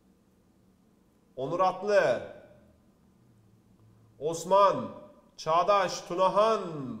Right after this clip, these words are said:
Orada baskı. Sonuç vardı Emre Ot. Emre Ot pasını aktaramadı.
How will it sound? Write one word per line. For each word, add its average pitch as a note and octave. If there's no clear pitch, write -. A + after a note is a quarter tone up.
Orada D3+
baskı. E3+
Sonuç C#3+
vardı F3
Emre F3
Ot. A3+
Emre B2+
Ot B3
pasını C3
aktaramadı. D3